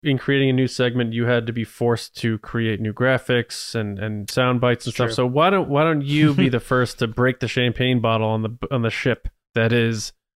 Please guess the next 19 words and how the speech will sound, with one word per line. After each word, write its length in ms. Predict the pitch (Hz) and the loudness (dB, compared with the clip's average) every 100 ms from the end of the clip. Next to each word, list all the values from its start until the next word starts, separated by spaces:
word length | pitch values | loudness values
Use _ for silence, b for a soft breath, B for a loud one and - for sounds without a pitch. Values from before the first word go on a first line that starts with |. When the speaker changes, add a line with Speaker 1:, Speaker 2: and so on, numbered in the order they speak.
| _ - | _ -4
Speaker 1:
this 160 | 113 | -4
segment 520 | - 110 107 101 - - | 0 -2 -2 -6 -8 -4
called 220 | 123 127 | -2 -2
The 80 | 135 | -2
Chosen 380 | 160 190 139 | -2 -2 -4
One? 160 | - - - _ _ _ _ - B B B B _ _ - | -8 -14 -18 _ _ _ _ -16 B B B B _ _ -8
Speaker 2:
Um, 640 | 208 208 208 208 202 208 - - - - - - - - | -2 0 0 0 -2 -6 -10 -16 -18 -20 -20 -20 -20 -16
yeah, 380 | 214 285 320 220 | -2 0 2 0
I, 320 | 175 233 285 240 - | 2 0 0 -4 -4
I 120 | 214 | -4
think 480 | - 277 277 - - - | -2 -4 -2 -6 -16 0
the 120 | 180 | 2
thing 760 | - - _ 190 208 247 269 226 | 2 -4 _ 2 2 2 -2 -2
that 140 | 202 | 0
is 200 | 175 147 | 0 0
going 400 | 139 151 156 151 | 0 2 2 2
on 320 | 143 139 139 | 2 0 0
that, 240 | 131 127 139 | -2 -4 -2
like, 580 | 127 117 110 - - | 0 0 -2 -8 -16